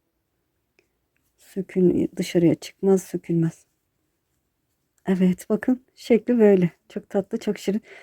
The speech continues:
Şuraya da pompon dikebilirsiniz. E, fiyonk yapabilirsiniz erkekler için yapacaksanız.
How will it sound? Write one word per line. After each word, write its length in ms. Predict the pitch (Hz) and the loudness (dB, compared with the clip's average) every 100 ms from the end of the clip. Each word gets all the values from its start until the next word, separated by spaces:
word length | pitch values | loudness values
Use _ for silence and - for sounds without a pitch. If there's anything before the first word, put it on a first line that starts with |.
| _ | _
Şuraya 420 | - - 277 240 | -4 4 8 8
da 100 | 247 247 | 4 2
pompon 460 | 277 269 262 262 240 | 4 4 6 2 2
dikebilirsiniz. 1000 | - 233 202 190 185 - 185 175 180 - _ _ _ _ _ _ _ - | 2 2 4 4 2 2 4 6 6 2 _ _ _ _ _ _ _ -4
E, 200 | 196 190 | -2 0
fiyonk 400 | - 262 247 240 | 6 6 6 2
yapabilirsiniz 720 | 220 220 190 180 175 170 - | 0 2 4 4 2 -2 -2
erkekler 380 | 196 185 - 185 | -4 -4 -2 -2
için 220 | 175 - | -2 0
yapacaksanız. 680 | 180 180 175 180 - 175 170 | 0 0 -2 -2 2 4 2